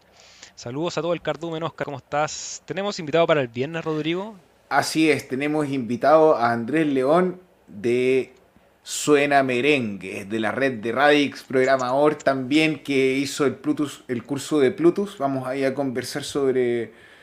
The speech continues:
Speaker 2: Bueno, hay, hay una sorpresa, ¿para qué vamos a hacer un spoiler? Pero
Speaker 1: Ya.
Speaker 2: se viene entretenido.
Speaker 1: Pónganle suscribir para que estén atentos a ese material.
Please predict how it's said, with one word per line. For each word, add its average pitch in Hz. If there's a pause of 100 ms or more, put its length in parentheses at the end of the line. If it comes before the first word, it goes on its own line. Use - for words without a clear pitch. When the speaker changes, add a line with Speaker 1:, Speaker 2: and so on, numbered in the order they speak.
(600)
Speaker 2:
Bueno, 233
hay, 233 (180)
hay 320
una 311
sorpresa, 180
¿para 160
qué 196
vamos 185
a -
hacer 185
un 170
spoiler? 131 (200)
Pero 143
Speaker 1:
Ya. 127
Speaker 2:
se 170
viene 185
entretenido. 165 (420)
Speaker 1:
Pónganle 143
suscribir 139 (220)
para 131
que 123
estén 131
atentos 127
a 131
ese 123
material. 117